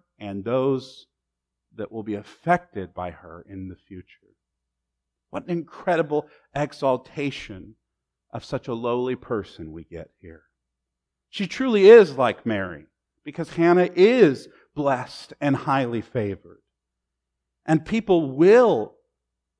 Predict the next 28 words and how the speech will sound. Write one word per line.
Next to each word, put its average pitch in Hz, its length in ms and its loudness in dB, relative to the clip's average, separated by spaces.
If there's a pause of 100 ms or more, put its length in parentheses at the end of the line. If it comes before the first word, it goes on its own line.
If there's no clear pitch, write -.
(300)
talk - 340 0
about 120 280 0
her 127 200 -6
forever. 123 640 -4
Here 247 320 -2
she 214 280 -8
is, 202 380 4
this 160 320 -8 (380)
historical 196 840 0
woman 175 440 0
now, 160 640 2 (440)
at - 80 -18
least, 202 420 -6
I, 165 220 -6
gosh, 170 400 0 (1200)
probably 190 520 0
over 170 280 0
three 190 380 -4
thousand 185 580 -2
years 196 320 -2
old, 214 400 2
and 156 120 0
here 226 220 -4
we 220 140 -4
are 220 60 0
still 226 280 -4
talking 277 540 0
about 190 420 2